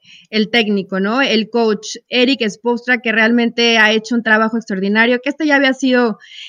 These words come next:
eh, campeón con Miami Heat, pero en ese equipo extraordinario de, de LeBron James, ¿no? Y hoy empieza a escribir esta historia.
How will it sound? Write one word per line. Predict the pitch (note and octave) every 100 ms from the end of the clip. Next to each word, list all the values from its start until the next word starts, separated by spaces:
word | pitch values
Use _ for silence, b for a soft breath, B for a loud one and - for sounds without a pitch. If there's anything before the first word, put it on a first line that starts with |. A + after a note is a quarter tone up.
| B
eh, | G#3+ A3 G#3+ G#3
campeón | A3 G#3+ B3 B3
con | B3 A3+
Miami | G#3 G#3+ A3+
Heat, | A3 E4+ E4+
pero | C#4
en | A3+
ese | A3 B3
equipo | A#3+ A3+
extraordinario | A#3+ A#3+ G#3+ G#3+ A3 A#3 A#3
de, | G#3+ G3+ G3 F#3
de | A3+
LeBron | G#3+ G3+ A3+ A3
James, | A3 G3 F#3+
¿no? | A3
Y | B3
hoy | A#3+
empieza | B3+ B3+ C4+
a | B3+
escribir | G#3+ A#3 A#3+
esta | B3 -
historia. | A#3+ - A#3 A#3 C4